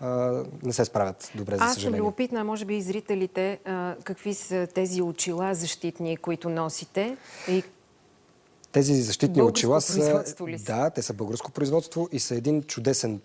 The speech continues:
Speaker 1: пример, а, в, а, три основни посоки, които бих искал да, така, да отбележа. А,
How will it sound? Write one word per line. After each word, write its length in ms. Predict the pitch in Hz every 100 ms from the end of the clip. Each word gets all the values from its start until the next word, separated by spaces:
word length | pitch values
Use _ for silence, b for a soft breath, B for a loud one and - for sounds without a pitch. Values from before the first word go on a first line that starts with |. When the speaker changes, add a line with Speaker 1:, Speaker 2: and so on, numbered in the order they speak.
| _
Speaker 1:
пример, 380 | 107 104 113 165 185 175 156
а, 380 | 139 135 135 131 - _ _ _ _ - - 113
в, 280 | 117 - 123
а, 240 | 123 123
три 280 | - - 131
основни 300 | 120 123 117
посоки, 300 | - 123 -
които 320 | 110 - 101 -
бих 180 | 107 -
искал 240 | - 107
да, 300 | 98 101 95 -
така, 180 | - 101
да 80 | 98
отбележа. 560 | 92 101 98 101 160 180 B B B B
А, 220 | 139 139